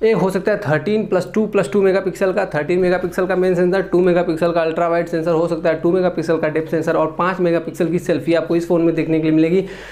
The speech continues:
तो इसके हिसाब से इसकी प्राइस की बात करते हैं, तो इसकी प्राइस तकरीबन दोस्तों ऐसी मा-, ऐसा माना जा रहा है कि इसकी जो प्राइस होने वाली है वो तकरीबन साढ़े सात हज़ार से आठ हज़ार के रुपए के बीच में होगी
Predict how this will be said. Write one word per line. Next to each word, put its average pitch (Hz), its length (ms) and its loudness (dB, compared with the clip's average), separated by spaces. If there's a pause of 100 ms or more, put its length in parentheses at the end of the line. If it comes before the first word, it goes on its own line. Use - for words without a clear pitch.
(120)
तो 294 120 0
इसके 240 260 0
हिसाब 240 260 2
से 247 100 0
इसकी 233 200 0
प्राइस 202 300 0
की 233 80 0
बात 214 160 0
करते 214 140 -2
हैं, 196 80 -6
तो 208 60 2
इसकी 226 200 -2
प्राइस 202 320 0
तकरीबन 202 420 0
दोस्तों 190 300 0
ऐसी 185 160 2
मा-, 185 180 2
ऐसा 180 200 0
माना 180 200 0
जा 185 80 2
रहा 185 80 2
है 180 60 2
कि 180 60 2
इसकी 185 180 0
जो 180 120 2
प्राइस 175 320 -2
होने 175 120 2
वाली 175 220 2
है 170 80 2
वो 170 140 0
तकरीबन 185 360 0
साढ़े 160 280 -4
सात 165 260 -4
हज़ार 165 180 0
से 165 220 -6
आठ 170 200 -2
हज़ार 165 180 2
के 160 100 0
रुपए 160 280 0
के 165 120 -4
बीच 160 260 -2
में 165 140 0
होगी 165 360 0